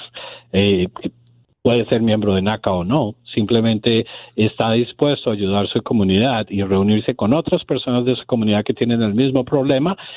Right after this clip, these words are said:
y proponer soluciones. De eso se trata los nacs. Es muy fácil unirse. Nosotros queremos que todos sean miembros de los nacs en los vecindarios. Pueden ir a naca punto com y completar el, los pasos ahí en nuestra página web,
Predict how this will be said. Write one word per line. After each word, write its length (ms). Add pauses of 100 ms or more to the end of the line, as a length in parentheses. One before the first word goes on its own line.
(120)
y 140
proponer 540
soluciones. 640 (200)
De 220
eso 220
se 100
trata 460
los 260
nacs. 340 (300)
Es 160
muy 160
fácil 420
unirse. 600
Nosotros 400
queremos 380
que 100
todos 400
sean 220
miembros 320
de 80
los 240
nacs 320
en 240
los 160
vecindarios. 680 (320)
Pueden 280
ir 120
a 60
naca 300
punto 320
com 300 (360)
y 380
completar 600
el, 240
los 200
pasos 400
ahí 480
en 140
nuestra 280
página 560
web, 320